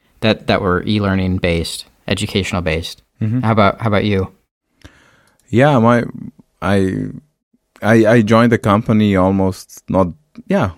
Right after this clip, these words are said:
Speaker 2: well, I can, I guess I can say by accident, because a friend from school was working there and I needed some help. So I joined, did something, some Photoshop.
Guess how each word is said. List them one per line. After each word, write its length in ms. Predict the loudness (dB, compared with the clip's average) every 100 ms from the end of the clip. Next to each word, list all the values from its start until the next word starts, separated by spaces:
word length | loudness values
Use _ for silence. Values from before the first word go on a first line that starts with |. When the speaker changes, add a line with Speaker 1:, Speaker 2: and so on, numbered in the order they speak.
| -6
Speaker 2:
well, 140 | -4
I 100 | -4
can, 280 | -6 -12 -10
I 100 | -8
guess 240 | -8 -8 -12
I 40 |
can 140 | -12 -12
say 180 | -10
by 200 | -8 -6
accident, 640 | -6 -8 -10 -8 -8 -10 _ _
because 460 | -12 -6 -4 -4 -6
a 220 | -6 -6
friend 280 | -4 -4 -4
from 160 | -8
school 340 | -8 -2 0 0
was 180 | -2 0
working 380 | 0 0 -2
there 260 | 0 2 2
and 180 | 0 -2
I 100 | -4
needed 340 | -4 -6 -8
some 200 | -10 -14 -12
help. 460 | -2 0 0 -2
So 260 | -12 -4 0
I 160 | 0
joined, 440 | 0 -2 -2 -4 -6
did 260 | -8 -8
something, 440 | -8 -10 -8 -10 -10
some 260 | -16 -16 -16
Photoshop. 840 | -8 -2 -2 -4 -4 -2 -2